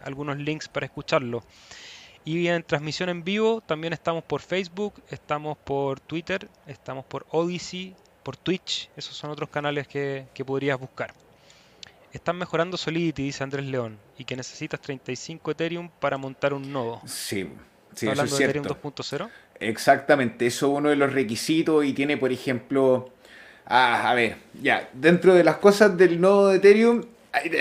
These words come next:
Speaker 2: esa otra noticia bien interesante, porque Nervos también está relacionado con Cardano ahora en, en, en la interoperabilidad, pero volviendo al nodo de Ethereum, en, en este caso,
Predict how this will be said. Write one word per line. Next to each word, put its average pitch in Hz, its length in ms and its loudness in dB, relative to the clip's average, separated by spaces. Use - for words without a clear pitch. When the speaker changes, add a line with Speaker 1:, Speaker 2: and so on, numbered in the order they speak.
Speaker 2:
esa 175 200 10
otra 185 200 12
noticia 190 340 8
bien 190 140 8
interesante, 185 540 2
porque 135 240 -4
Nervos 156 260 0
también 143 240 -4
está 156 180 2
relacionado 147 460 -2
con 147 140 -6
Cardano 127 420 4
ahora 87 240 -6
en, - 180 -8
en, 120 400 -8
en 120 160 -6
la 120 60 0
interoperabilidad, 113 580 0
pero 107 240 0
volviendo 175 440 8
al 190 160 8
nodo 208 220 10
de 196 80 10
Ethereum, 120 320 6
en, 143 440 0
en 139 180 0
este 160 220 4
caso, 208 680 6